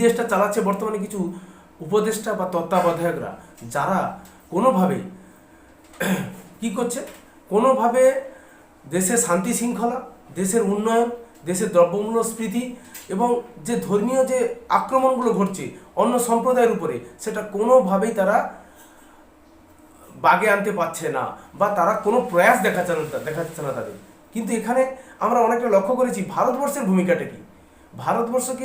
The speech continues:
বড় দেশ হিসাবে শুধু চুপ করে থাকবে? সেখানে সংখ্যালঘুরা নির্যাতিত হবে আর ভারতবর্ষ কোনো পদক্ষেপ না নিয়ে চুপ করে থাকবে? না। পাকিস্তানে আইএসআই এদের যে পরিকল্পনা, যে ভারতকে কোনোভাবে উস্কে, যদি উস্কে দিয়ে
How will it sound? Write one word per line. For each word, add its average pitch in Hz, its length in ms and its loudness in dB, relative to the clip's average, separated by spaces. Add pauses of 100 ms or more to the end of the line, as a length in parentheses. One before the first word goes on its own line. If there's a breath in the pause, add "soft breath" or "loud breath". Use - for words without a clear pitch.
(120)
বড় 202 320 2
দেশ 208 200 0
হিসাবে 233 340 -4
শুধু 247 200 -8
চুপ 233 200 -4
করে 269 120 -2
থাকবে? 240 300 -8 (300 loud breath)
সেখানে 208 360 -4
সংখ্যালঘুরা 226 580 0
নির্যাতিত 202 420 0
হবে 208 240 2 (320 loud breath)
আর 190 120 2 (100)
ভারতবর্ষ 190 440 -4
কোনো 202 280 -4
পদক্ষেপ 190 360 -2
না 208 80 -4
নিয়ে 208 120 -6
চুপ 196 160 -10
করে 233 120 -6
থাকবে? 196 260 -8 (520 loud breath)
না। 147 140 -6 (520 loud breath)
পাকিস্তানে 254 540 2
আইএসআই 233 520 4 (480 loud breath)
এদের 196 320 -2
যে 262 80 0
পরিকল্পনা, 180 600 2 (260 loud breath)
যে 190 100 -4
ভারতকে 254 580 -2
কোনোভাবে 240 460 0
উস্কে, 190 400 -2 (760 loud breath)
যদি 240 400 -2 (1200 loud breath)
উস্কে - 380 -2
দিয়ে 220 260 -2